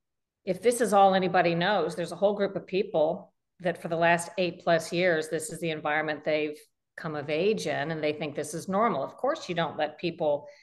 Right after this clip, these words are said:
say untrue things. You know, of course, you let the media determine what's,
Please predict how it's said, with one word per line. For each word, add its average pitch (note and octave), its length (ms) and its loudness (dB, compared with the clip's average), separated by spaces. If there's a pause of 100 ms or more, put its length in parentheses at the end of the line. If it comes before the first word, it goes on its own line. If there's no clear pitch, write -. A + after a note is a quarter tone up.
(200)
say F#3 320 4
untrue F3 520 2
things. D3 720 -4
You E3 100 -6
know, D#3+ 140 -2
of E3+ 80 -2 (100)
course, C4+ 300 2
you G3 80 0
let E3+ 200 4
the F3+ 80 -2
media E3 340 0
determine D3+ 520 -6
what's, D#3 260 -4